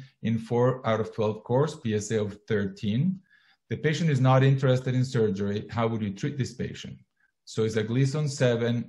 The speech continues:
four out of twelve. So it's intermediate, unfavorable risk prostate cancer. Close surveillance or high-dose rate brachytherapy plus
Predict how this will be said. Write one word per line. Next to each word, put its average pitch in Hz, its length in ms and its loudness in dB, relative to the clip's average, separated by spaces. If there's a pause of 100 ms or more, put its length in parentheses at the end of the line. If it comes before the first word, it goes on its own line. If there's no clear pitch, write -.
four 110 260 2
out 110 180 2
of 110 100 -8
twelve. 98 380 0
So 107 80 -4
it's 101 120 -4
intermediate, 135 800 2 (280)
unfavorable 110 720 0 (100)
risk - 180 -6
prostate 95 400 -6
cancer. 135 580 2 (440)
Close 151 300 4
surveillance 147 800 4 (140)
or 117 440 0 (100)
high-dose 131 440 2
rate 120 260 0
brachytherapy 120 880 0
plus 104 300 -6